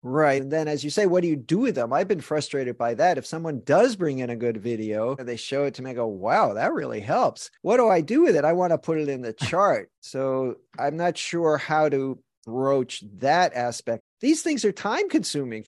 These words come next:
Speaker 1: You have to watch video in real time. So a ten-minute video takes almost the whole length of a typical office visit.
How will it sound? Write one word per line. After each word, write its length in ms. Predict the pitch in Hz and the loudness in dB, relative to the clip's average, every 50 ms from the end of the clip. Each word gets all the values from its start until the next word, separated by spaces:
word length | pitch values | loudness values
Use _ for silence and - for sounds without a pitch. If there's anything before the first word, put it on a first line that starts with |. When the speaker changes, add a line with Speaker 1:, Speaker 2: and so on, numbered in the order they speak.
| _ - | _ 2
Speaker 1:
You 100 | 180 185 | 2 4
have 140 | 240 302 - | 4 4 2
to 100 | - 339 | 2 4
watch 260 | - 190 196 190 - | 4 4 4 4 2
video 460 | 165 147 160 208 269 240 175 151 147 | 2 2 4 4 6 6 6 6 6
in 100 | 147 139 | 4 2
real 280 | 127 123 139 151 151 151 | 0 2 2 4 4 2
time. 500 | - - 170 277 359 339 - - 98 104 | 0 -2 -4 -2 -2 -4 -6 -6 -8 -10
So 360 | - - 151 143 143 139 131 - | -8 -4 -2 0 0 0 -2 -2
a 40 | 131 | -6
ten-minute 540 | - - 135 131 147 156 160 160 180 180 151 | -6 -4 -4 -2 0 0 0 2 2 2 4
video 400 | 175 214 269 311 190 143 143 151 | 4 4 4 4 4 4 4 2
takes 440 | - 143 127 135 - - - - - | 2 -2 -2 -4 -4 -8 -14 -8 0
almost 380 | 90 151 151 170 175 - - - | 2 2 2 2 0 -2 -2 -2
the 80 | 160 | 0
whole 180 | 143 165 170 170 | 0 2 0 0
length 240 | 165 165 175 156 - | 0 -2 -4 -4 -4
of 180 | 147 156 165 | -4 -2 -2
a 60 | 165 165 | -2 -2
typical 460 | - - 185 - 185 180 190 185 175 | -4 -4 -2 -2 -2 0 2 4 6
office 400 | 190 247 339 - - 285 - - | 6 6 4 4 0 -4 -6 -4
visit. 340 | - 127 113 98 107 104 | -4 -4 -4 -4 -6 -8